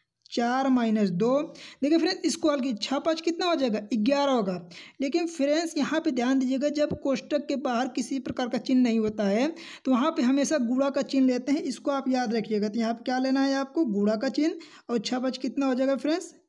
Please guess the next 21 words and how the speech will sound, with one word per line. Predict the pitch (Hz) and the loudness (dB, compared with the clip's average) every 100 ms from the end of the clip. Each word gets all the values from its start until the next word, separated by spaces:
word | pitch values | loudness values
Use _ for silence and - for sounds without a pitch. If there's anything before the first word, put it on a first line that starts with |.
| - | -8
ग्यारह | 185 175 196 214 | -2 0 0 0
होगा, | 240 262 320 - 196 | 0 -2 -4 -6 -6
ग्यारह | 170 190 208 | -2 -2 0
ले | 247 | 0
लीजिए | 247 247 285 320 370 - - - 269 | 0 0 2 0 -2 -12 -20 -10 -2
और | 277 277 | 0 2
यहाँ | 208 269 | 2 0
पे | 277 294 | 0 -2
आप | 285 320 254 | -2 -2 0
मझला | 240 214 233 | 0 0 0
कोष्ठक | 233 226 240 | -2 -2 -2
बना | 220 226 226 | 0 0 0
लीजिए, | 226 208 233 | -2 -4 -4
इसलिए | 247 269 285 | -4 -2 -2
कि | - | -2
आपका | - - 247 | -4 -4 -4
छोटा | - 220 233 | -2 -4 -2
कोष्ठक | 240 214 302 320 | -2 -4 -4 -4
हल | 254 | -2
हो | 202 | 0
गया। | 180 180 | 0 -4